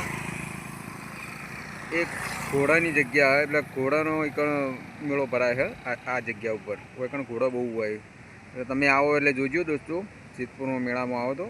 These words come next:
કે આ જગ્યા પર જો હાઈવે, આ પુલ છે નદીનો, આ મઠ છે બાજુમાં, આ થળી છે. અને દોસ્તો, આટલાથી ટપ્પામાંથી શેઠ આટલા સુધી બધો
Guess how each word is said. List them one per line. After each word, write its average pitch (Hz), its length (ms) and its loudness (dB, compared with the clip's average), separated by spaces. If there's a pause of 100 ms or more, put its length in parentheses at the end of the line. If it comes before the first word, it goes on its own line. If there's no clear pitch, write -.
(140)
કે 131 140 -12
આ 113 100 -4
જગ્યા 113 260 0
પર 117 140 0
જો 120 60 0 (100)
હાઈવે, 117 320 2
આ 143 120 6 (200)
પુલ 151 180 2
છે 175 100 8 (600)
નદીનો, 127 340 -2 (760)
આ 127 140 -6
મઠ 180 200 6
છે 185 160 6
બાજુમાં, 175 380 2 (1900)
આ 113 60 -2 (100)
થળી 165 280 8
છે. 196 100 10 (1400)
અને 135 100 0
દોસ્તો, 165 340 6
આટલાથી 165 380 8
ટપ્પામાંથી 160 520 4
શેઠ 185 720 6
આટલા 165 260 4
સુધી 160 200 2
બધો 156 320 4